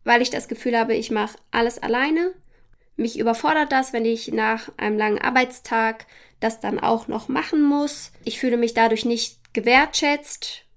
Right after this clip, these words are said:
Das Bedürfnis, was aus diesem Gefühl resultiert, ist,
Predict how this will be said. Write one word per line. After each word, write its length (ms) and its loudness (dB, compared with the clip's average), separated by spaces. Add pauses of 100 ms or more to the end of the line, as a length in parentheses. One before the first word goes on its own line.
(140)
Das 340 2
Bedürfnis, 880 2
was 180 -2
aus 300 0
diesem 540 -2
Gefühl 720 0
resultiert, 760 0
ist, 500 -4